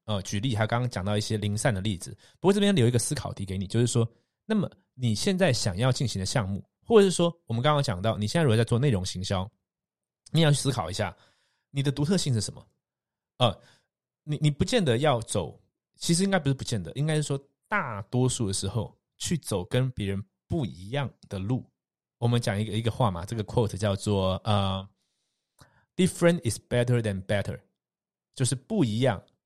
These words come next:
比更好还要好。在某些时候是这样，因为更好它并不容易。可是如果你可以用不一样，我们讲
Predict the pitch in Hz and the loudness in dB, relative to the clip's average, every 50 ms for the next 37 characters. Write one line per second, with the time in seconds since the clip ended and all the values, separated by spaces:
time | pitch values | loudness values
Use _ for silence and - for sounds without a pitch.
0 | _ - 110 98 90 82 98 - _ _ _ _ _ _ - 170 147 110 92 - | _ -8 -6 -6 -6 -8 -12 -18 _ _ _ _ _ _ -2 -2 -2 -2 -2 -6
1 | - - - - 101 92 92 - - - _ _ _ _ _ _ _ _ _ - | -10 -12 -8 -6 -4 -4 -4 -6 -8 -12 _ _ _ _ _ _ _ _ _ -2
2 | 135 117 107 104 104 92 - - 131 127 - 104 95 98 95 90 - 92 - - | -2 0 0 0 0 0 0 0 -2 0 0 -2 -2 -2 -2 -4 -4 -6 -8 -10
3 | - - - - - - - - - - - 147 147 - 185 127 95 90 80 - | -14 -20 -20 -20 -20 -20 -20 -20 -10 -2 0 0 2 2 0 0 0 -2 -6 -6
4 | 101 - 117 101 95 101 95 82 85 85 82 - 117 117 139 135 139 139 123 104 | -6 -4 -4 -4 -2 -2 -4 -4 -4 -6 -2 0 0 2 2 4 4 4 4 2
5 | 92 95 - 113 104 92 78 104 117 107 98 98 - - 139 113 98 95 104 104 | 0 -2 -2 -2 -2 -2 0 0 0 0 0 -2 -4 -4 -2 -2 -2 -2 -2 -4
6 | 87 87 92 95 92 - 92 82 82 | -4 -4 -6 -8 -6 -6 -8 -8 -10